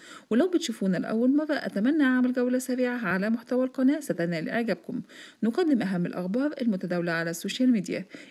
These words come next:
إلى جانب وصفات وحلويات ستنال إعجابكم، وأيضًا نقدم مجموعة نادرة جدًا من الفواكه والخضروات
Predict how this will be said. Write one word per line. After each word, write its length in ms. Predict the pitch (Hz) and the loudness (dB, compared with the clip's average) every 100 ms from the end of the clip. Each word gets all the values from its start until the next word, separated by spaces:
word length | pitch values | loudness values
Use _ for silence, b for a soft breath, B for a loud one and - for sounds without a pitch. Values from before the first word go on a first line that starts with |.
| B | B
إلى 180 | 180 160 | 0 0
جانب 340 | 190 233 277 | 2 2 2
وصفات 420 | 277 277 269 240 | 0 -2 -2 -2
وحلويات 560 | 226 196 160 170 180 254 | -2 -2 0 0 0 -2
ستنال 400 | 214 185 170 - | -2 -2 -2 -2
إعجابكم، 500 | - 220 185 - 147 - B B | -2 -2 -4 -4 -6 -8 B B
وأيضًا 320 | - 349 349 311 | 0 2 2 4
نقدم 460 | 226 208 233 277 | 2 2 -2 2
مجموعة 380 | 277 269 285 240 | 2 4 2 2
نادرة 300 | 175 170 170 | 0 -2 -2
جدًا 280 | 175 233 277 | -2 -2 2
من 180 | 277 277 | 4 2
الفواكه 520 | 269 269 277 277 269 | 0 0 0 -2 -2
والخضروات 640 | 190 185 175 165 196 262 | -2 -2 -2 0 0 -4